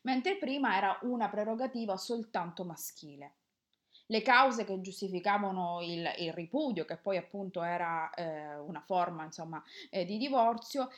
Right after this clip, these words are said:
erano diverse, tra queste l'adulterio della moglie,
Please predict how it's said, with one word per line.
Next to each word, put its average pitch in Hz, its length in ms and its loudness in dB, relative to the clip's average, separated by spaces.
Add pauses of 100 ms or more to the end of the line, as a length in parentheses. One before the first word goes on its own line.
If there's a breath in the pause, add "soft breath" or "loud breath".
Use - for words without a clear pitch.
(100)
erano 233 440 4
diverse, 165 680 0
tra 202 180 -2
queste 196 420 0
l'adulterio 180 680 0
della 170 220 -4
moglie, 165 680 -6